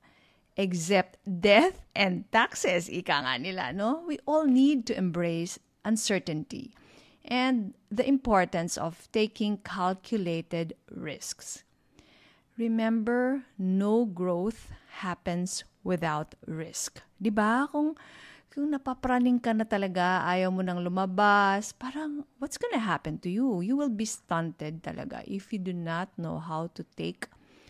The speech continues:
calculated risks. So first, that's the definition of, uh, risk, ha?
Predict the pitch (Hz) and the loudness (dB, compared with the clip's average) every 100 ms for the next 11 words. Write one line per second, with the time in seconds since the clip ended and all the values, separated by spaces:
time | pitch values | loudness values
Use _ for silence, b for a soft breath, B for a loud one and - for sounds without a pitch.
0 | b b b b - 202 190 - 180 160 | b b b b -4 -2 -2 -4 -6 -6
1 | 151 - 151 143 - 151 139 - - - | -8 -8 -8 -10 -12 -12 -10 -12 -12 -14
2 | - _ b b b b _ - 147 135 | -16 _ b b b b _ -10 -8 -10
3 | - 262 233 - 139 - 170 156 165 175 | -2 2 2 -2 -8 -8 -6 -4 -2 -2
4 | 202 180 180 190 170 - 165 156 - - | -2 -4 -4 -6 -6 -6 -8 -10 -20 -18
5 | 160 151 156 220 190 - | -12 -10 -6 -4 -4 -8